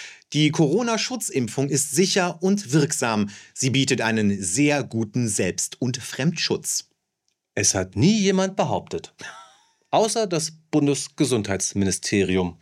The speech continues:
Speaker 2: Und zwar noch im Juni zweitausendzweiundzwanzig. <laughs> Übrigens unter dem Nachfolger von Spahn, einem gewissen Herrn Baron von Münchhausen. <laughs>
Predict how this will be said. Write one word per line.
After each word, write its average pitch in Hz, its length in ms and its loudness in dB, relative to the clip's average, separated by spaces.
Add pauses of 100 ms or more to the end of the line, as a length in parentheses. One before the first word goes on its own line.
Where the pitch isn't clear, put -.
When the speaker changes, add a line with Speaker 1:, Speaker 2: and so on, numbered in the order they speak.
(600)
Speaker 2:
Und 120 140 0
zwar 113 160 0
noch 113 180 -2
im 113 160 0
Juni 156 560 4
zweitausendzweiundzwanzig. 156 1800 -2 (160)
<laughs> - 160 -20
Übrigens 180 400 4 (320)
unter 135 200 0
dem 160 160 6
Nachfolger 131 600 2
von 104 220 -4
Spahn, 143 480 0 (280)
einem 151 280 4
gewissen 151 420 0
Herrn 139 460 -2 (320)
Baron 131 400 4
von 151 180 0
Münchhausen. 135 720 0 (260)
<laughs> 339 140 -2